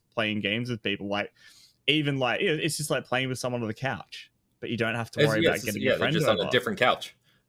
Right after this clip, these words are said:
Speaker 1: And I just, yeah, I
Speaker 2: Right.
Speaker 1: just, I just didn't make that connection when I was, like,
Speaker 2: <laughs>
Speaker 1: back then when I was, like, just hitting high school, you know, it's like all social awkwardness up the wazoo and, uh,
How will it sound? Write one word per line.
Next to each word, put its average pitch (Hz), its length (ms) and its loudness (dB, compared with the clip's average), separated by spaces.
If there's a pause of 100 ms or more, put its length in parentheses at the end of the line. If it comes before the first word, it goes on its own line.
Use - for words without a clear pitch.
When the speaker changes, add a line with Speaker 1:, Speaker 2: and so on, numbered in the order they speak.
(340)
Speaker 1:
And 143 100 2
I 165 60 6
just, 151 160 6
yeah, 170 140 8
I 135 60 2
Speaker 2:
Right. 156 40 2
Speaker 1:
just, 156 180 -2
I 170 80 4
just 190 160 -2
didn't 226 240 0
make 214 220 2
that 208 160 0
connection 196 460 0
when 165 140 0
I 175 60 2
was, 160 280 2
like, 156 380 6
Speaker 2:
<laughs> - 0 -
Speaker 1:
back 147 240 2
then 160 140 2
when 151 100 2
I 143 40 2
was, 143 120 -2
like, 143 160 0
just 160 160 -2
hitting 151 220 0
high 123 200 0
school, 131 320 -2
you 117 100 0
know, 104 180 2
it's 135 120 -2
like 131 160 0
all 143 120 0
social 123 480 -2
awkwardness 120 480 -2
up 104 120 -4
the 113 80 -4
wazoo 107 540 -2
and, 104 200 -4 (680)
uh, 120 240 2